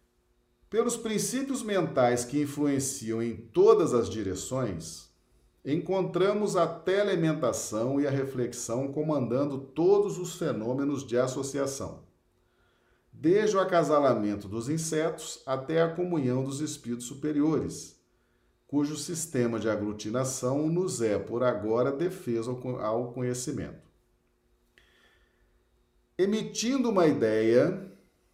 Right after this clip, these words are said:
então nós lançamos uma onda mental, uma ideia. Passamos a refletir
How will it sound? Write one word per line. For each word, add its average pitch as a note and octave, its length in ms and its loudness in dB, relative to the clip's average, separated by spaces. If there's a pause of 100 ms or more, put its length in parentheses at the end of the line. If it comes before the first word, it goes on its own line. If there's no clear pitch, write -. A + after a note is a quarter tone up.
(420)
então F#2+ 160 -10
nós - 600 -6 (680)
lançamos D3 580 -2
uma D#3+ 440 0 (160)
onda C3+ 360 2
mental, G2 480 -4
uma G2+ 160 -4
ideia. G#2 540 -4 (1000)
Passamos G3+ 580 2
a G3+ 80 4
refletir E3+ 1080 0